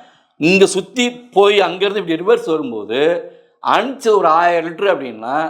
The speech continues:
அதுல ஐம்பது லிட்டர், அறுபது லிட்டர் ஒண்ணு அளவை குறைச்சிடுறாங்க ஒன்றியத்துல,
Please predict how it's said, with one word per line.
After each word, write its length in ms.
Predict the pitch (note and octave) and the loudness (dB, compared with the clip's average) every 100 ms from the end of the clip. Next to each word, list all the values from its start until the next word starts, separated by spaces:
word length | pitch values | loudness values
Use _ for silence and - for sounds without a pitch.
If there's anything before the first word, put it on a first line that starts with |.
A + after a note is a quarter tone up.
| - - _ - | -8 -20 _ 2
அதுல 360 | D#3+ F3+ F3+ A3 | 2 2 2 0
ஐம்பது 340 | F3 E3+ F#3+ F3+ | 0 -4 -2 -2
லிட்டர், 240 | E3 G#3+ F3 | -2 2 2
அறுபது 240 | E3 E3 | 2 -2
லிட்டர் 320 | D3+ D#3+ A#3 C4+ - - | -4 0 0 0 -6 -6
ஒண்ணு 200 | D#3+ F3+ | -2 2
அளவை 320 | D3 F#3 G#3 | 4 4 2
குறைச்சிடுறாங்க 580 | G3+ D#3+ D#3+ D3 C#3+ D3 | -2 -6 -6 -4 -4 -2
ஒன்றியத்துல, 560 | D3+ D3+ D3+ C#3 A#2 G#2+ | -4 -2 -2 -2 -4 -12